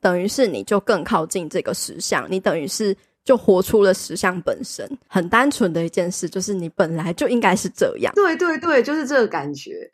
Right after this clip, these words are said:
Speaker 1: 昆达里瑜伽就是在帮助你可以去净化这些旁边的乌云。
Speaker 2: 对，就是清理掉那些你不需要的，也许是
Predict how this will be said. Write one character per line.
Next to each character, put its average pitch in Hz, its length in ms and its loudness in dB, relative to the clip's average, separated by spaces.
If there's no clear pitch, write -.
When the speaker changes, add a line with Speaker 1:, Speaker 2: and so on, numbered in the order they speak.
Speaker 1:
昆 294 180 4
达 214 140 4
里 180 180 2
瑜 165 160 0
伽 180 180 4
就 180 100 -2
是 190 140 -4
在 196 140 4
帮 180 240 0
助 190 160 2
你 131 120 -6
可 - 140 0
以 151 60 0
去 190 160 0
净 185 320 -4
化 180 340 2
这 202 100 -4
些 180 320 0
旁 185 240 0
边 214 160 2
的 202 140 6
乌 202 220 4
云。 156 140 -4
Speaker 2:
对， 226 240 2
就 254 80 -2
是 330 380 -2
清 339 320 4
理 226 220 0
掉 247 240 4
那 247 120 2
些 240 280 2
你 196 200 -2
不 226 220 -2
需 196 380 -6
要 160 260 0
的， 131 200 -12
也 196 140 2
许 214 160 -2
是 220 300 -2